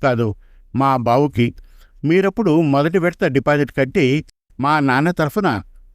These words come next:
పూచీకత్తు కూడా ఇచ్చి మా బాబుకి ఒక బండిని స్వంతమయ్యేటట్లు చేశారు. కానీ మా బాబు మీకిచ్చిన మాటను నిలబెట్టుకోలేకపోయారు. మీకిచ్చిన మాట ప్రకారం ఎప్పుడూ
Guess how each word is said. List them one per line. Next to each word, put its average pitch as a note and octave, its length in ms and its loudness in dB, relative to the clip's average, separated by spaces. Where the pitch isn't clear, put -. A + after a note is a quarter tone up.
పూచీకత్తు F#3+ 500 0
కూడా E3+ 220 0
ఇచ్చి C#3 540 2
మా D3+ 200 2
బాబుకి D3 540 2
ఒక D3+ 200 0
బండిని C3+ 580 0
స్వంతమయ్యేటట్లు C#3 1000 -2
చేశారు. A#2+ 460 0
కానీ F#3+ 280 2
మా D#3 260 2
బాబు D#3 420 2
మీకిచ్చిన D3+ 480 0
మాటను D3 560 0
నిలబెట్టుకోలేకపోయారు. C3 1120 -2
మీకిచ్చిన D#3 500 0
మాట E3+ 240 0
ప్రకారం D#3 560 0
ఎప్పుడూ C3+ 480 0